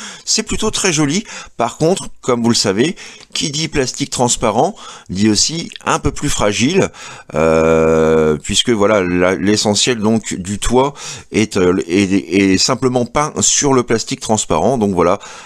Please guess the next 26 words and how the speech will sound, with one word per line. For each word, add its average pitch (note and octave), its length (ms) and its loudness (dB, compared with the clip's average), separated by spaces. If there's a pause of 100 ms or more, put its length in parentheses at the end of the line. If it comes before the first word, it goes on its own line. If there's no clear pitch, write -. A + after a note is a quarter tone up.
(160)
allez-y, G#2 580 2
euh, G2+ 100 6
mollo, A2 400 4
hein, G2 120 4
lors G#2 180 2
de G#2 80 0
la G2+ 160 4
transformation. G#2+ 720 0
À A2+ 60 0
savoir A#2 420 0
que C3+ 220 0 (280)
je - 160 0
trouve D#3+ 320 0 (200)
personnellement, C3 640 0 (160)
et F2+ 160 2
on F#2+ 260 2
se - 140 2
rend A#2 160 2
compte B2 240 -2
tout - 100 -14
de - 60 -10
suite - 260 -6
au G2+ 220 -2
niveau G#2+ 260 2
du G2 140 -4
poids, B2 260 2